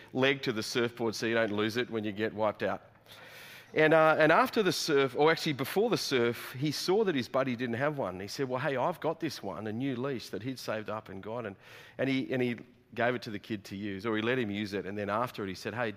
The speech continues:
you just keep it," you know. And we're driving home, and I'm driving, and he's sitting there in the passenger seat. And he said this thing. It was,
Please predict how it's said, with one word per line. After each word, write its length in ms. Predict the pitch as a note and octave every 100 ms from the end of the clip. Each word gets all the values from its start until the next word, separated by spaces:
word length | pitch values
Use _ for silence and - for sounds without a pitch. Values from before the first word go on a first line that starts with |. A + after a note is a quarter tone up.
| -
you 160 | A2
just 180 | G#2+ G2+
keep 220 | - F#2+
it," 80 | D2 -
you 80 | F2+
know. 160 | F#2+ A#2+ _ _ - - - -
And 100 | C#3
we're 60 |
driving 400 | D3 E3 A#3 B3
home, 340 | B2 B2+ G2 F2 - _ _ _ _ - - -
and 200 | - B2+
I'm 200 | B2+ D3+
driving, 420 | D#3+ C#3 B2+ B2 A#2+
and 100 | A2+
he's 160 | D#3
sitting 280 | - C#3+ A#2
there 160 | A2+ A2
in 80 |
the 80 | G#2
passenger 420 | B2+ G#2+ - G#2+
seat. 320 | G2+ - G2 G2 - - - - - -
And 100 | C#3
he 80 | D3+
said 320 | - A3+ G#3+
this 280 | A3+ - -
thing. 600 | - D3 B2+ G2 F2 C#3+ - - - _ _ _ _ _ - - - _
It 80 | -
was, 320 | E3+ F#3 -